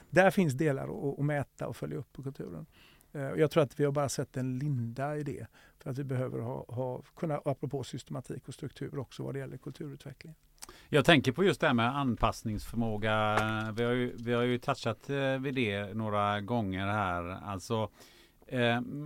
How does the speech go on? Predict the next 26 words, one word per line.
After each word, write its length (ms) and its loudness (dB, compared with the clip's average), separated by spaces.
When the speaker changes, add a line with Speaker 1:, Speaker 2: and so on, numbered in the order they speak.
Speaker 2:
hur 240 4
viktigt 460 0
är 380 0
det 260 2
att 320 -6
i, 240 -6
i 160 -4
den 220 2
tid 220 0
vi 80 4
lever 300 6
nu, 420 4
eh, 680 0
att 180 -4
vi, 400 0
eh, 520 0
klarar 640 2
av 80 -4
att, 240 -2
att 260 -8
anpassa 1000 0
vår 320 0
kultur? 440 0
Jag 120 2
menar, 220 2
vi, 280 2